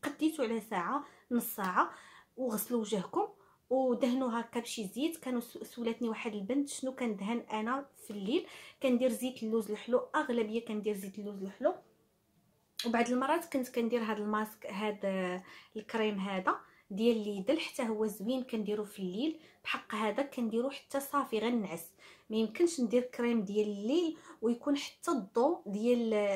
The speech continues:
هكا، الضو شاعل، ما يمكنش. يعني صافي غتكوني غتنعسي، غسلتي سنانك وكلشي، صافي كندير هاد الكريم وكنطفي الضو.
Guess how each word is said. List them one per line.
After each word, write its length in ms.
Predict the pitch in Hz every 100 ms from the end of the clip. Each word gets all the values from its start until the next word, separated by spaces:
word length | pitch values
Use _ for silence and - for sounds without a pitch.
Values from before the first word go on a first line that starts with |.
| 180
هكا، 380 | 214 208 220 233
الضو 320 | 190 - 311
شاعل، 480 | 339 247 196 175 170 -
ما 80 | 220
يمكنش. 600 | 220 214 240 190 - - - - -
يعني 140 | 202
صافي 280 | 220 262 247
غتكوني 400 | 233 - 233 220
غتنعسي، 680 | 262 294 214 175 - 254 262
غسلتي 380 | 190 226 -
سنانك 500 | 220 - 214 214 277
وكلشي، 380 | 233 - 214 349
صافي 240 | 339 285 247
كندير 360 | 226 202 208
هاد 440 | 196 185 185 185 185 - - -
الكريم 440 | 208 262 330 339
وكنطفي 500 | 240 240 254 240 -
الضو. 240 | 196 -